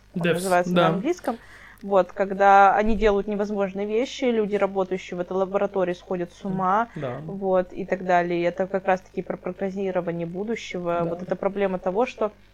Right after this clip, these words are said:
Speaker 1: нельзя спрогнозировать одно развитие событий. Вот.
Speaker 2: Да.
Speaker 1: Ну, возвращаясь к нашему вопросу, это действительно выходит за рамки шизофрении,
Speaker 2: Мгм.
Speaker 1: эм, каких-то вот именно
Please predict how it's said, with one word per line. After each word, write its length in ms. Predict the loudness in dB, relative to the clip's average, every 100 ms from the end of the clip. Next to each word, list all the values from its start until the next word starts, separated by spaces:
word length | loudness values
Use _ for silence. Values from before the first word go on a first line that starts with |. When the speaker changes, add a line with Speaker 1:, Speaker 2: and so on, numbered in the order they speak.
| -20 _ _ -20 _ _ -20 -4
Speaker 1:
нельзя 440 | 2 2 6 6 6
спрогнозировать 920 | 2 -2 -2 -2 2 4 4 2 0 -16 2
одно 440 | 4 4 4 4
развитие 480 | 4 2 -4 -4 -4
событий. 720 | -2 -6 -4 -8 -6 -6 -6 -10 -20 -18 -4
Вот. 200 | -2 2
Speaker 2:
Да. 60 | 2
Speaker 1:
Ну, 160 | 2
возвращаясь 560 | 4 4 4 4 2 2
к 60 | 2
нашему 400 | 0 0 -4 -2
вопросу, 420 | 2 4 4 2
это 140 | 0
действительно 640 | -2 -2 0 0 2 2 0 -4 -4
выходит 380 | 0 2 4 4
за 120 | 4
рамки 260 | 4 4 -2
шизофрении, 880 | -8 -4 -2 0 2 4 4 2 0 -4 -8
Speaker 2:
Мгм. 220 | -4 2
Speaker 1:
эм, 680 | 6 8 8 8 6 2 -2
каких-то 480 | -4 -4 -6 -2 -2
вот 240 | 0 -2
именно 760 | -4 -2 -2 -2 0 2 0